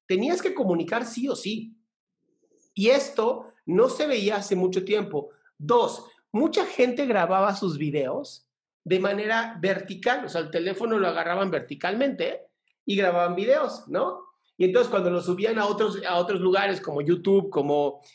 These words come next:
este, Facebook, todos estos, pues el video se veía negro a los lados y un video en vertical. Y la gente dijo, "Pues es que se ve horrible". Esto lo resolvió también TikTok.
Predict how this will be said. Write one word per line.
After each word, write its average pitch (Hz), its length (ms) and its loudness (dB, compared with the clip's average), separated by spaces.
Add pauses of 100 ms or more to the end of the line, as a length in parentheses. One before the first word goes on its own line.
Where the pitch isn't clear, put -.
(140)
este, 131 720 -4 (220)
Facebook, 160 720 -2
todos 185 260 2
estos, 196 460 0 (260)
pues 196 160 -2
el 190 100 0
video 202 300 2
se 233 160 0
veía 180 260 2
negro 226 400 4
a 240 40 4
los 240 140 4
lados 254 440 4
y 180 80 -2
un 196 120 4
video 190 220 0
en 180 60 0
vertical. 175 640 -2
Y 156 80 -8
la 147 100 -2
gente 156 260 -8
dijo, 160 280 -4
"Pues 147 140 -14
es 151 60 -14
que - 100 -10
se 143 140 -4
ve 143 80 -2
horrible". 170 560 -4 (480)
Esto 233 260 4
lo 240 100 6
resolvió 208 380 4
también 208 260 2
TikTok. 220 320 -2